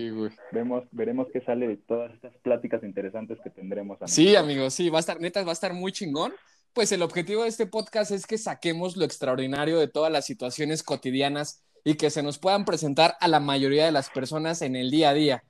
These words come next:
Speaker 2: Y para ello, pues, preparamos algo, algunos temitas súper chingones, en donde me gustaría abrir con la pregunta, Palencia. ¿Cómo te cogió el covid, amigo? Está jodidísimo. ¿Cómo te cogió a ti?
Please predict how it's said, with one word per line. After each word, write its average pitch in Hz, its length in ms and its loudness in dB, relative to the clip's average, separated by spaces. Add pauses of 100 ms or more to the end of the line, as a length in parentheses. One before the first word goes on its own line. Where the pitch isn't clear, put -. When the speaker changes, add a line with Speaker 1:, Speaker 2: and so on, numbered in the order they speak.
(360)
Speaker 2:
Y 185 120 -6
para 247 260 8
ello, 262 180 4
pues, 269 140 0
preparamos 208 560 0
algo, 208 340 2
algunos 185 320 -2
temitas 170 380 -4
súper 214 300 -4
chingones, 180 680 -6 (380)
en 151 240 -2
donde 143 920 0
me 147 140 -2
gustaría 160 500 2
abrir 190 240 4
con 196 160 -2
la 151 140 2
pregunta, 151 520 0
Palencia. 127 640 -2 (160)
¿Cómo 262 240 4
te 208 120 -2
cogió 160 300 2
el 208 80 4
covid, 220 320 4
amigo? 143 380 4
Está - 180 -2
jodidísimo. 196 720 2
¿Cómo 233 220 -2
te - 80 -8
cogió 156 260 0
a 170 40 0
ti? 170 260 -4